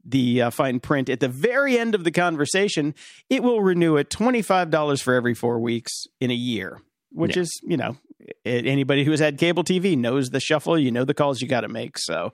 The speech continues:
Speaker 2: And,
Speaker 1: but
Speaker 2: uh, as I've said, since we all have these digital calendars now and we can create multiple calendars, create a cancel calendar and throw that date in there.
Speaker 1: Yep, set that alarm and just boom, you're done. So I saved,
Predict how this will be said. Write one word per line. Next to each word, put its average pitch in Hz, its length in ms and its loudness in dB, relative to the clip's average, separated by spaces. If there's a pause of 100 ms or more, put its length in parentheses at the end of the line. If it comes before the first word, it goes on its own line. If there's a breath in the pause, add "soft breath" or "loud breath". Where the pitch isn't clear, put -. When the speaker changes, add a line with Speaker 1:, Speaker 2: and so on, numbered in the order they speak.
(100)
Speaker 2:
And, 117 300 2
Speaker 1:
but - 100 4
Speaker 2:
uh, 123 140 0
as 123 240 0
I've 170 140 2
said, 170 400 2
since 127 280 0
we 123 120 0
all 127 220 4
have 139 180 0
these 135 200 -2
digital 143 380 -2
calendars 139 560 -4
now 120 260 -4
and 120 100 -6
we 107 80 -8
can 104 200 -10
create 107 320 -4
multiple 113 400 -4
calendars, 120 500 0
create 110 300 0
a 139 40 2
cancel 160 420 -2
calendar 117 520 0 (160)
and 76 160 -12
throw 107 220 0
that 123 200 0
date 123 200 0
in 107 140 0
there. 92 160 -4 (600 soft breath)
Speaker 1:
Yep, 135 380 -4
set - 320 -2
that 160 160 2
alarm 190 520 2
and 131 180 0
just 120 240 -2
boom, 143 380 2
you're 135 140 0
done. 107 360 -6 (400 soft breath)
So 127 480 0 (160)
I 226 120 0
saved, 277 280 0